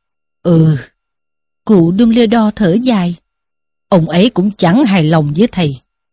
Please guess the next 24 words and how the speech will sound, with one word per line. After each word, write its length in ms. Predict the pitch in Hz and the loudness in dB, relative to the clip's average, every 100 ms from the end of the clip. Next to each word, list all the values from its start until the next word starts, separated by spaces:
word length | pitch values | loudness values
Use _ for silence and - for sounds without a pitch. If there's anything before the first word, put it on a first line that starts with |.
| _ | _
Chúng 180 | - 262 | 0 0
ta 360 | 240 185 170 165 - | 0 0 0 -2 -4
phải 180 | 175 170 | -2 0
cố 220 | 214 240 | 2 2
gắng 340 | 220 226 269 | 2 0 2
đừng 180 | 185 151 135 | 2 0 2
lún 160 | 165 254 339 | 2 2 2
vô 200 | 233 220 | 2 2
nỗi 240 | 170 151 202 | 2 -2 -2
thống 240 | - 262 415 | 0 -2 -2
khổ 340 | - 160 175 | 0 2 4
của 160 | 277 180 | 2 2
mình, 300 | 208 180 135 - _ | 2 2 -2 -8 _
Harry 480 | - 190 190 214 208 | 0 2 4 4 2
à, 180 | 160 131 _ _ _ | -2 -6 _ _ _
mà 120 | 170 175 | -2 0
dùng 360 | 156 196 170 | 2 4 4
lên 400 | 143 165 202 185 | 4 4 2 2
đấu 240 | 180 226 320 | 2 2 2
tranh 220 | 226 202 156 | 0 0 -2
thôi. 300 | - 185 180 - _ _ _ _ _ _ _ _ _ - | 0 2 2 -2 _ _ _ _ _ _ _ _ _ -6
Harry 400 | 262 233 247 233 | -2 2 2 2
nhe 240 | 220 247 233 | 2 2 0
răng 220 | 240 | -2